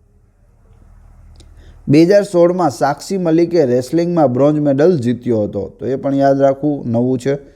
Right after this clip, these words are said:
બે હજાર સોળમાં સાક્ષી મલિકે રેસલિંગમાં કયો મેડલ જીત્યો? બ્રોન્ઝ મેડલ. ઓલિમ્પિકમાં મેડલ મેળવનાર ભારતીયોની આપણે વાત કરીએ તો આ બધા ભારતીયો છે જેને ઓલિમ્પિકમાં મેડલ મળેલું છે,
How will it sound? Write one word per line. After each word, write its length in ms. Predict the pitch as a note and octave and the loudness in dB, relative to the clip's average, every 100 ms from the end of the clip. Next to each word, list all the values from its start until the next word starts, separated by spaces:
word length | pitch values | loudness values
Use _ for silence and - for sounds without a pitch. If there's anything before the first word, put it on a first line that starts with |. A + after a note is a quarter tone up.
| _ _ _ A2+ | _ _ _ 0
બે 120 | B2 | 4
હજાર 180 | C3 C3 | 4 2
સોળમાં 440 | - C3 C3+ C#3 | 0 -2 -2 -4
સાક્ષી 380 | - B2 - C#3+ | -4 -6 -4 -4
મલિકે 400 | C3+ C3 B2 C3+ | -2 -2 -2 0
રેસલિંગમાં 800 | A#2 A#2 B2+ B2+ C#3+ G3 - _ _ _ | 0 -2 -4 -2 -2 -4 -12 _ _ _
કયો 120 | C3+ | -2
મેડલ 280 | C3+ C3+ C3+ | 0 2 0
જીત્યો? 420 | B2+ A#2+ E3+ B3+ - - | 0 0 0 -2 -6 -10
બ્રોન્ઝ 400 | A2+ A2+ B2+ A2+ | -4 2 2 2
મેડલ. 400 | G#2+ G#2 G2 G2 - _ _ _ _ _ _ _ _ _ _ _ _ _ _ _ _ - - - - - | 0 -2 -2 -6 -8 _ _ _ _ _ _ _ _ _ _ _ _ _ _ _ _ -20 -20 -20 -16 0
ઓલિમ્પિકમાં 580 | C3+ F3 F#3 F#3 G3 F#3+ | 4 4 2 -2 0 2
મેડલ 320 | D#3 D3+ E3 | 2 4 2
મેળવનાર 480 | D#3 D#3 D#3+ D#3+ D3+ | 2 2 0 0 -2
ભારતીયોની 680 | A#2+ A#2 A#2 D3+ D#3 D#3 D3+ | 0 -2 -2 -2 -2 0 -2
આપણે 220 | C#3 D3 | -2 -2
વાત 340 | C#3+ C3+ - | 0 -2 -2
કરીએ 340 | D#3 D3+ A#2+ G2 | 0 2 0 -4
તો 600 | - - C#3 G2 - - _ _ _ | -6 0 2 0 -6 -20 _ _ _
આ 120 | C3+ | 0
બધા 220 | D3 D3+ | 2 2
ભારતીયો 520 | C#3+ C#3 C#3 D3+ D#3+ D3+ | 2 2 2 0 -2 0
છે 240 | D#3+ D#3+ | -2 -4
જેને 480 | C3 C3+ D3+ C3 F#2+ - _ _ - | -2 -2 0 -2 -6 -16 _ _ -2
ઓલિમ્પિકમાં 600 | A#2 C#3+ D3+ D3 D#3 D3 | 2 2 0 -2 0 2
મેડલ 400 | C3 C3+ F3+ C3+ | 2 2 0 -2
મળેલું 560 | A2+ A#2 B2+ A#2+ A2 G2+ | -2 0 2 4 2 -2
છે, 200 | G#2+ | -4